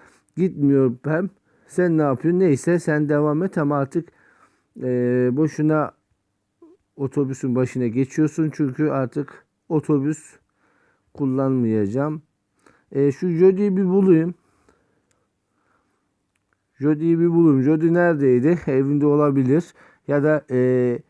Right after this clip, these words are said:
Caroline'le güzel arkadaş onlar. Bakayım burada mı? Sen burada. Kent burada. Aha, bu Jody buradaymış.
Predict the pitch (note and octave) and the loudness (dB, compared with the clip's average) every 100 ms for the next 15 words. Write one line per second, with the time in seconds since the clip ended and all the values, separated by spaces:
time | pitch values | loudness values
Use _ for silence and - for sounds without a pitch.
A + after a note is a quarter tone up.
0 | _ _ - C#3 C#3 D3 D3 D3 D3 D3 | _ _ -4 0 2 2 2 2 2 0
1 | C3+ - _ _ C3 C3 D3+ D#3 D3 C3+ | -2 -6 _ _ -6 -2 0 0 0 0
2 | D#3 F3 E3 C3 B2+ F3 - _ _ _ | -2 0 -2 -2 0 -2 -4 _ _ _
3 | _ _ _ _ _ _ _ _ _ _ | _ _ _ _ _ _ _ _ _ _
4 | _ - _ _ _ _ _ _ _ _ | _ -20 _ _ _ _ _ _ _ _
5 | _ _ - D3 - E3 D#3+ D#3 D#3 C#3+ | _ _ -6 -4 0 0 2 2 2 0
6 | E3 F3 E3 E3 C#3 B2 D3 E3+ _ _ | -2 -2 -2 0 0 0 0 -4 _ _
7 | _ _ _ E3 D#3+ F3 - D3 A#2+ C3 | _ _ _ -4 -2 -2 -4 -4 0 0
8 | F3 - _ _ _ _ - G3+ C#3 C#3+ | -2 -6 _ _ _ _ -4 0 0 2
9 | E3+ D#3+ E3+ E3 F3 C3 G#2 | 2 2 2 2 2 0 -2